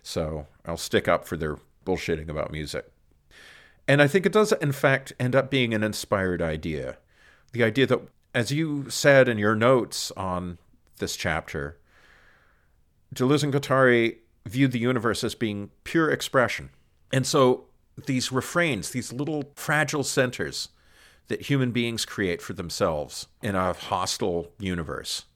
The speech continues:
those are like the songs of birds or the plumage of birds. They're beautiful. They're expression.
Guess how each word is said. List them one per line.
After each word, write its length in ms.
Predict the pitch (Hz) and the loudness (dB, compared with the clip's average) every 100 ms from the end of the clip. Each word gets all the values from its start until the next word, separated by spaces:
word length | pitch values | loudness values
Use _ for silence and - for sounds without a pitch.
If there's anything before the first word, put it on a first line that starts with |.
| _ _ | _ _
those 440 | - 135 139 147 - | -2 4 4 4 -2
are 480 | 117 117 117 110 110 | 2 4 6 4 4
like 200 | 120 120 | 0 -2
the 80 | |
songs 340 | - 135 127 117 | -2 0 0 -2
of 140 | - | -2
birds 560 | 143 123 65 - - - | 2 2 2 -4 -10 -6
or 120 | 113 104 | -4 -4
the 100 | 104 | -4
plumage 500 | - 175 156 131 82 | -2 -2 -2 -6 -8
of 160 | 71 | -12
birds. 520 | 76 64 50 - - - _ _ _ _ - - | -10 -10 -10 -10 -12 -14 _ _ _ _ -20 -6
They're 680 | 117 117 110 107 104 104 101 - | 0 4 6 6 6 4 0 -6
beautiful. 720 | 113 143 175 - 78 65 90 _ _ _ _ _ _ _ _ _ _ _ | -2 0 0 -4 -8 -10 -12 _ _ _ _ _ _ _ _ _ _ _
They're 280 | 123 113 110 | 4 6 6
expression. 800 | 110 - - 143 160 - 64 | 4 0 0 0 0 -6 -10